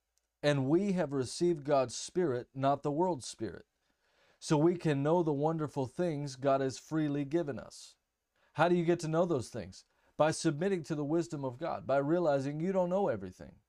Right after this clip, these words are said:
God knows everything. By understanding that, yeah, you can be wrong, and you need the Holy Ghost to correct you. You need the Holy Ghost to correct your, uh, your knowledge. You need to gain knowledge and wisdom from God's word.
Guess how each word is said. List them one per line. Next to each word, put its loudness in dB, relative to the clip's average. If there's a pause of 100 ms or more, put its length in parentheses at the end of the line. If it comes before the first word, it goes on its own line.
God 2
knows -4
everything. -10 (800)
By 4
understanding 0
that, -2
yeah, 2
you 0
can -2
be 4
wrong, 0 (260)
and -2
you -2
need -2
the 2
Holy -2
Ghost -2
to -8
correct -8
you. -14 (500)
You -4
need 0
the 2
Holy 2
Ghost 0
to -6
correct -4 (120)
your, 0
uh, 2 (1040)
your 2
knowledge. -2 (680)
You -2
need 2
to 2
gain 2
knowledge 2
and -4
wisdom -2
from -6
God's 2
word. -6